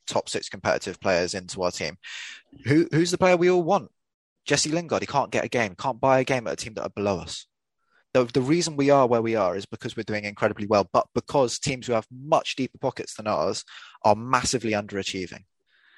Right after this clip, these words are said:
And, and, and the teams we're playing in this period, if Arsenal pick up a few injuries, eighty million pound Nicola Pepe can come into the team.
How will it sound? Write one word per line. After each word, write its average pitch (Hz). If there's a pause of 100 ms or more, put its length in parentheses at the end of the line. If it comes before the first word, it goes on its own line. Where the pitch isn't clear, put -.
(380)
And, 117
and, 113
and 117
the 120
teams 170
we're 151
playing 139
in 101
this 113
period, 113 (1040)
if -
Arsenal 131
pick -
up -
a 123
few 123
injuries, 123
eighty 117
million 117
pound 117
Nicola 113
Pepe 135
can 98
come -
into 85
the 85
team. -